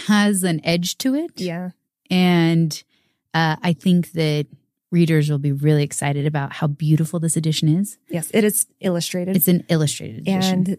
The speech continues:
Speaker 2: the artwork in this one is incredible.
Speaker 1: Yep. So if you wanna see sneak peeks for this, the place to go is Lit Joy Crate on Instagram. So that's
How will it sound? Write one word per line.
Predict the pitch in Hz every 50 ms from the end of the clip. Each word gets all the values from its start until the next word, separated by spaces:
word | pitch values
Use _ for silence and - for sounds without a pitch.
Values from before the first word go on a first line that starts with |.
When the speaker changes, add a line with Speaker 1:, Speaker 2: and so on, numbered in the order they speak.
| _
Speaker 2:
the | - 190 185
artwork | - - 170 - - 180 -
in | 160 156
this | 156 151 -
one | - 185 202
is | - - -
incredible. | - 170 156 - - - - - - - - - - - - 165 - _ _ _
Speaker 1:
Yep. | - 160 170 - - - - - - - - _
So | - - 202
if | 190 156
you | 196 196 190 185
wanna | 175 190 196 202 208
see | 202 - 202 180
sneak | - - 190 180 - -
peeks | - 196 - - -
for | - 190 190
this, | 180 185 180 180 175 - - - _
the | -
place | 151 - 175 170 151 -
to | 156
go | 147 156 151 151 151 147
is | 147 147 147 147 147 143 - - _
Lit | - 160 156 151
Joy | - 147 147 139 139
Crate | - - - 147 143 147 - - - - _ _ _
on | - 143 143 139 135 135 139 135 139
Instagram. | - 156 147 143 - 180 175 190 196
So | 190 -
that's | 151 135 -